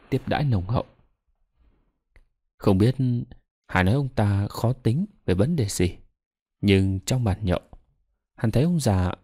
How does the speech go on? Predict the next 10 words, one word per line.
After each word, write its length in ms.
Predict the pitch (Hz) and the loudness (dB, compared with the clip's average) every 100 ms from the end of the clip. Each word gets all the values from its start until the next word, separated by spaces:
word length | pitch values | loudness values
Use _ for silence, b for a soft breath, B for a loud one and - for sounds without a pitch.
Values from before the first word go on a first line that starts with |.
| - | -4
năm 160 | 107 | -2
mươi 100 | 107 | 0
lăm 160 | 110 107 | -2 -2
tuổi 220 | - 87 | -2 0
này 240 | 90 85 - - b b b | 0 -4 -4 -18 b b b
nói 100 | - 143 | -4 -2
chuyện 360 | 147 - 101 - | -2 -2 -4 -4
rất 240 | 165 - | -6 -4
cởi 140 | 101 - | -4 -2
mở. 260 | 92 90 | -2 -2